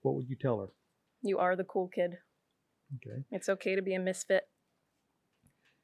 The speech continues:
Speaker 1: If in one hundred and fifty years science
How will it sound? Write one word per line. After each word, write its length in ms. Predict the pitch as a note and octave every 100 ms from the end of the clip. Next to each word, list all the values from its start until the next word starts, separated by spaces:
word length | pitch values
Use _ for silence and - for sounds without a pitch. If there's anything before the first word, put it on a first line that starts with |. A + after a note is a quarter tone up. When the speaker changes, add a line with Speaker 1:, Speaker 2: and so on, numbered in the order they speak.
| -
Speaker 1:
If 220 | D3+ D3
in 300 | D#3 D3 E3
one 100 | D#3
hundred 300 | D#3+ E3+ E3
and 80 | D#3+
fifty 240 | E3 D#3
years 420 | D3+ D3+ C3+ B2 -
science 460 | C#3 D3 D3 -